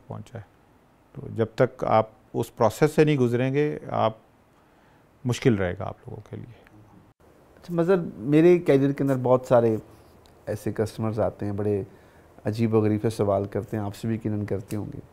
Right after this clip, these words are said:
Speaker 2: कि जगह इतनी सी होती है और ख्वाहिशें तो उसमें इतनी होती हैं, तो बड़ा मुश्किल हो जाता है उनको एजुकेट करना, बताना कि ऐसा नहीं हो सकता, इसमें ये इश्यू हैं। तो आपके साथ ऐसा कुछ?
Speaker 1: ये तो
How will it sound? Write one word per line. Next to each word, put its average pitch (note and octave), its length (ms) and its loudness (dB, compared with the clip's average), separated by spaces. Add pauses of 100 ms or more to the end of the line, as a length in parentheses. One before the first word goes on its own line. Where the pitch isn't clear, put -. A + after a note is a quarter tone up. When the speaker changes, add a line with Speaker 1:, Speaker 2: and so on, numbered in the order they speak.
(680)
Speaker 2:
कि - 360 -6 (100)
जगह A#2 260 4
इतनी A#2+ 280 0
सी A#2+ 100 -2
होती G#2+ 360 -6
है F#2 100 -8
और - 480 -14
ख्वाहिशें A2 320 2
तो A2+ 60 2
उसमें G#2+ 200 -4
इतनी A#2 200 -2
होती G#2+ 400 -8
हैं, F#2+ 80 -12 (500)
तो B2 60 -6
बड़ा A#2+ 240 2
मुश्किल B2 340 -4
हो C#3 60 2
जाता B2+ 180 0
है B2 40 -4
उनको A#2 160 -4
एजुकेट A#2+ 500 2
करना, G#2 380 -2 (240)
बताना A2 380 -4
कि B2 100 -6
ऐसा A2+ 260 -4
नहीं B2+ 140 -2
हो A2+ 120 -4
सकता, B2 300 -10
इसमें C3 260 -10
ये G#2+ 220 -4
इश्यू G2+ 260 -12
हैं। - 80 -12 (400)
तो B2+ 240 -4
आपके C3 300 4
साथ C#3 260 2
ऐसा B2 300 0
कुछ? - 280 -10 (2000)
Speaker 1:
ये F#3+ 200 0
तो G3+ 140 4